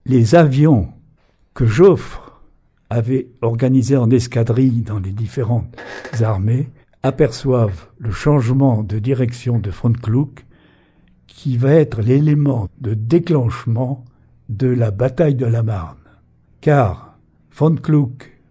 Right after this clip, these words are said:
déborde la Marne, descend au sud de la Marne, à hauteur des affluents du Grand Morin et du Petit Morin,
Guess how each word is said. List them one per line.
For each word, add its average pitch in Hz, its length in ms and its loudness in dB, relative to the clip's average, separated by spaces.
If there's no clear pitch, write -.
déborde 139 540 0
la 117 120 0
Marne, 139 520 -2
descend 147 680 0
au 123 120 2
sud 190 320 -2
de 156 100 0
la 139 160 0
Marne, 117 460 -4
à 127 120 -4
hauteur 135 340 0
des 117 220 0
affluents 131 480 -2
du 107 180 -6
Grand 123 220 -2
Morin 139 420 0
et 107 80 -2
du 95 140 -8
Petit 139 320 -6
Morin, 110 440 -4